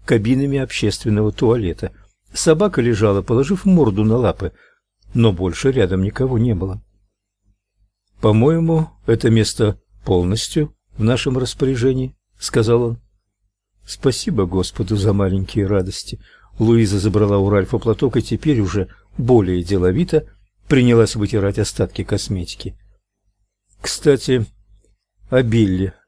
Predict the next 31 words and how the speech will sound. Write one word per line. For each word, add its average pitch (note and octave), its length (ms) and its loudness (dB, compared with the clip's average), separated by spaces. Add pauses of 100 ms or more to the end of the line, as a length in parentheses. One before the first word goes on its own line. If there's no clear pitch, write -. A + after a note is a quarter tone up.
(180)
По C#3 120 4
дороге C#3+ 380 4
сюда G2+ 340 -2
я C3 320 0 (340)
заглянула D3 680 2
в - 80 -4
Красное C3 460 0
Яблоко. F#2+ 640 -2 (380)
Еще D#3+ 280 2
до D3+ 120 2
того, D#3 280 2
как G#2 200 0
я G#2 100 2
почувствовала G#2 640 -2
к - 60 -6
себе G#2+ 300 0
жалость A#2 480 0
и G#2 160 -2 (340)
разревелась, B2+ 800 2
как A2 220 -2
белуга. A2 500 2 (640)
И B2+ 120 2
Сью B2+ 300 -2
сообщила G#2+ 580 -2
мне, F#2+ 180 0
что A2 220 -2
вы B2+ 100 -2
с - 120 -8
ним A2 120 2
недавно G#2+ 500 0 (220)
повздорили, G2 720 -2